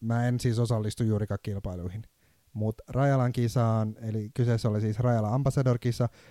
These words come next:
joka tietääkseni järjestettiin nyt viimeisen kerran, jos ymmärsin oikein. Ja tota, se oli hieno kisa siitä, että mä kerrankin halusin antaa itseni, tai antaa mennä semmoiseen hommaan, mistä mä en niinku tiedä oikeasti, että mitä sieltä tulee vastaan.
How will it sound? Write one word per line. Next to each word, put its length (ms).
joka 180
tietääkseni 760
järjestettiin 1040
nyt 200
viimeisen 460
kerran, 440
jos 300
ymmärsin 380
oikein. 420
Ja 160
tota, 540
se 140
oli 120
hieno 260
kisa 320
siitä, 560
että 260
mä 160
kerrankin 680
halusin 420
antaa 260
itseni, 580
tai 200
antaa 300
mennä 220
semmoiseen 440
hommaan, 360
mistä 220
mä 80
en 60
niinku 160
tiedä 380
oikeasti, 360
että 80
mitä 180
sieltä 200
tulee 220
vastaan. 460